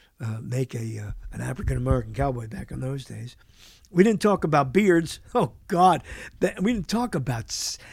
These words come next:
sanitation. We didn't talk about, oh, the hygiene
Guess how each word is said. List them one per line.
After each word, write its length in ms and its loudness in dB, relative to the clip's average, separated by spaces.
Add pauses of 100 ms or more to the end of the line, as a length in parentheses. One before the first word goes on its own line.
(120)
sanitation. 1040 -4 (260)
We 160 4
didn't 220 -6
talk 420 2
about, 460 -6 (640)
oh, 320 6
the 80 0
hygiene 680 0